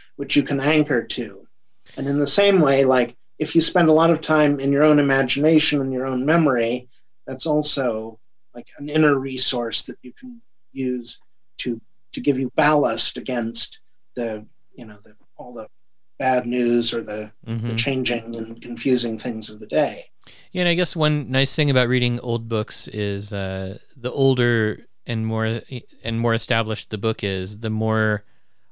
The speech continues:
Speaker 2: arguments in favor and against it you can find. You know, people have had a,
Speaker 1: Mm-hmm.
Speaker 2: people have had a long time to think about this stuff, so, you know, the, it's not just, uh, knee-jerk reactions and, um,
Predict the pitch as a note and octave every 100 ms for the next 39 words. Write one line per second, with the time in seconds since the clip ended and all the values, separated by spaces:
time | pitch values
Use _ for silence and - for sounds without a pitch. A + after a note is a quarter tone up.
0 | - A#2+ C3+ B2 A2+ A2 G#2 - - -
1 | - - - - A2+ A2 A#2+ A2 G#2 G2+
2 | A#2+ C3 - F2+ - F2+ - - - -
3 | - - - - - - F#2+ F#2 G#2+ B2
4 | A2 F3 C#3 - F3 - G3+ F#3 D3+ A#2+
5 | A2 A#2+ A#2 A2+ A#2 A2+ G#2+ F3 F#2+ F2+
6 | F2+ - F#2 E2 - - F#2 F2+ F2+ -
7 | - - - - - - G#2+ F#2 F2+ G#2
8 | G#2 G#2+ A2 - A2 - A#2+ A2+ A2+ -
9 | - - - A#2+ G#2 - - G#2+ G2+ F#2+
10 | F#2+ A#2+ A#2 A2+ G2+ - G#2+ G2+ G2+ -
11 | G2+ F#2+ F#2 F2+ - G2+ F#2 F#2 F2+ F2+
12 | - - - - - - - - F#2+ F2+
13 | F2 F2